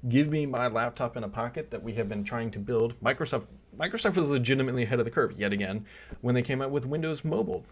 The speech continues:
<laughs> the, the original Windows Mobile. They picked it as a P C in your pocket. Panos, now it's time to give me an x eighty-six chip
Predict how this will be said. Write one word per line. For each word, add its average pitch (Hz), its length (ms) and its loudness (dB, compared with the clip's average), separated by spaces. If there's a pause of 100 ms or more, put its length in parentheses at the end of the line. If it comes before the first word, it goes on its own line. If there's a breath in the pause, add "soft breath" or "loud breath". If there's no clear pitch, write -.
(100)
<laughs> - 160 -6
the, 110 100 0
the 127 300 0
original 165 360 6
Windows 120 220 2
Mobile. 104 180 0
They 123 120 2
picked 151 400 -2
it 151 180 0
as 131 260 -2
a 131 120 -4
P 143 220 -4
C 131 200 -6
in 127 80 -2
your 123 80 0
pocket. 123 440 -2 (580 loud breath)
Panos, 131 380 0
now 127 160 4
it's 120 160 0
time 117 320 -2
to 107 60 -2
give 110 140 0
me 110 80 0
an 104 140 -4
x 117 240 -2
eighty-six 110 420 -2
chip 107 300 -6